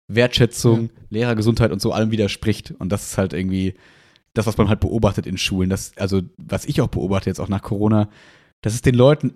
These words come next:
Speaker 1: eher allen irgendwie schlechter geht, dass alle ein bisschen gestresster sind und so.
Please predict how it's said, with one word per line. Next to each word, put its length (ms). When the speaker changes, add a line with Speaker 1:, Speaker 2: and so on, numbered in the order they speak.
Speaker 1:
eher 540
allen 520
irgendwie 400
schlechter 460
geht, 240
dass 100
alle 260
ein 80
bisschen 300
gestresster 720
sind 240
und 140
so. 200